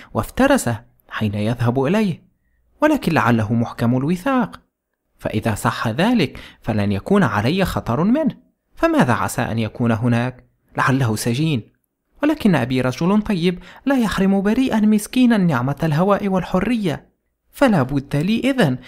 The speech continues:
من كشف هذا السر ورفع الغطاء عنه. ولكن كيف السبيل إلى ذلك؟ لا سبيل إليه إلا الحصول على المفتاح. آه، لو نسيه نصف ساعة،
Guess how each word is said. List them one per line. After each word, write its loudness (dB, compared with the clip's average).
من -4
كشف -4
هذا -2
السر -2
ورفع -2
الغطاء 0
عنه. 2
ولكن 2
كيف -2
السبيل 0
إلى 0
ذلك؟ -4
لا 2
سبيل 0
إليه -2
إلا 4
الحصول 0
على 0
المفتاح. -2
آه، 2
لو 6
نسيه 2
نصف 0
ساعة، -6